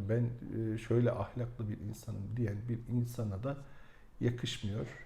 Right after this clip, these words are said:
yakışan tavır değildir. Onu söylemek istiyorum. E, tekrar bu ikinci konuya, e,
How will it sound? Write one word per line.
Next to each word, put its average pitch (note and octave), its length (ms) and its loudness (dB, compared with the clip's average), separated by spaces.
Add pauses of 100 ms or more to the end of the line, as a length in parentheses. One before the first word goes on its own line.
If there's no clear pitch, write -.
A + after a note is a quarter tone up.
yakışan A#2 460 0
tavır C3 400 -2 (120)
değildir. G2 500 2 (400)
Onu B2+ 120 0
söylemek F#2+ 480 -2
istiyorum. C3 480 -4 (720)
E, B2 200 4
tekrar C3+ 440 6
bu C3 160 0
ikinci B2 420 -2
konuya, A#2+ 460 4
e, A#2 340 2